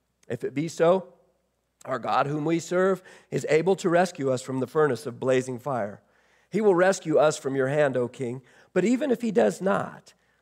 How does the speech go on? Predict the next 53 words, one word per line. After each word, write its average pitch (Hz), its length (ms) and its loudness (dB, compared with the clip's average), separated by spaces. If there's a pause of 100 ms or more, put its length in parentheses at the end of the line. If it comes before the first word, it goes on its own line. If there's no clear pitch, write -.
let 170 180 4
it 202 100 4
be 214 120 -2
known 190 240 4
to 151 120 -10
you, 143 120 2
O 127 100 2
king, 135 400 -4 (420)
that 151 140 2
we 202 160 4
are 151 80 4
not 156 320 2
going 165 240 2
to 139 140 -12
serve 170 340 -4
your 160 120 -6
gods 117 520 -4 (300)
nor 143 180 4
worship 165 500 0
the 135 60 -8
golden 143 380 -2
statue 117 640 -4 (180)
that 117 180 -12
you 117 80 -10
have 110 140 -12
set 101 240 -10
up." - 180 -14 (560)
We're 113 80 -14
not 139 180 -2
gonna 139 140 -4
do 127 240 -6
it. - 140 -12 (360)
And 156 140 -2
regardless 185 500 2
if 143 120 -8
God 170 260 2
shows 156 320 2
up 175 160 2
and 127 100 -6
saves 160 300 0
us - 140 -12
or 127 40 -6
not, 143 200 2
it's - 80 -10
not 139 140 0
gonna 123 120 -2
matter 127 400 -2 (340)
because 131 200 -8
we 170 260 -2
are 147 140 0
not 151 360 -2
gonna 156 220 -4
do 123 460 -10